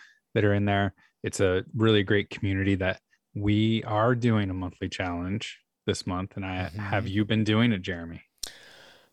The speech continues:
Speaker 2: I do it every day. Just the, the first five minutes of my life is always brutal, but, but yes, there have been a couple of days.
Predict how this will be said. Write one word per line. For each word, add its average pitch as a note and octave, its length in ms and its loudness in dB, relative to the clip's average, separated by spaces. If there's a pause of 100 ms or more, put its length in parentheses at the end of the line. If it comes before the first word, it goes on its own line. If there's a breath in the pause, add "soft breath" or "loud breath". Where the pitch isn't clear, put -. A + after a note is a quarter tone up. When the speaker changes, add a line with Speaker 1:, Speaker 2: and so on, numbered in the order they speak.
(180 loud breath)
Speaker 2:
I G3+ 100 4
do G3+ 160 8
it F3+ 60 8
every D#3 220 6
day. D3+ 220 6
Just B2+ 180 2
the, E3 160 2
the D3 360 2
first F3+ 280 2
five D3 200 6
minutes D3 220 2
of C3+ 80 2
my C3 100 6
life B2 320 4
is A#2+ 120 4
always A2 260 4
brutal, G#2 320 0
but, A#2+ 320 -4
but D3+ 140 2
yes, C3 360 2
there C3 280 -2
have A2+ 120 0
been B2 160 4
a A2 80 2
couple D3+ 360 0
of D3+ 120 4
days. D#3 500 4